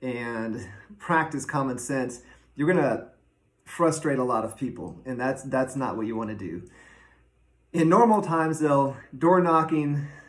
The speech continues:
is a gold mine, I think. I have not personally done it yet, but as soon as it's, uh, possible, I will, absolutely, because I think there's a lot of value.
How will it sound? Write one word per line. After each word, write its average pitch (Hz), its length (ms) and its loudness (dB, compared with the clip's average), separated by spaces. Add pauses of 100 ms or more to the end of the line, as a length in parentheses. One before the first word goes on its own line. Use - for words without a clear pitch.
(240)
is 147 200 0
a 139 60 -2
gold 131 300 2
mine, 110 240 -4
I 110 80 -6
think. 95 360 -8 (260)
I 156 200 6
have 156 180 4
not 135 220 -2
personally 151 400 0
done 175 240 2
it 196 100 -2
yet, 202 400 0 (140)
but 151 440 2
as 143 220 -4
soon 165 220 2
as 160 100 2
it's, 135 240 -4 (400)
uh, 110 380 -6 (240)
possible, 185 680 0 (240)
I 151 140 2
will, 131 500 -2
absolutely, 127 580 -2
because 131 260 -6
I 143 120 2
think 147 200 0
there's 127 160 0
a 120 60 -4
lot 127 280 4
of 123 140 -2
value. 156 500 4